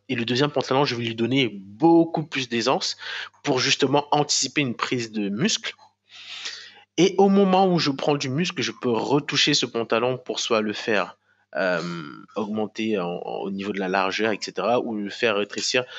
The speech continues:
enfin, ou le faire rétrécir, ou, ou diminuer, euh,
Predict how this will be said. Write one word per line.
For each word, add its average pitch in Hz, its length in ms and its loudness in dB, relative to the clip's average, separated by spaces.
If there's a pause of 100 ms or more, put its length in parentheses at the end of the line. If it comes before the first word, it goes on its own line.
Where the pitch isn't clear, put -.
(200)
enfin, 87 140 -4
ou 85 60 -6
le 95 60 -6
faire 95 180 -2
rétrécir, - 380 -4
ou, 113 320 -4
ou 117 180 -6
diminuer, 107 500 -2
euh, 95 280 0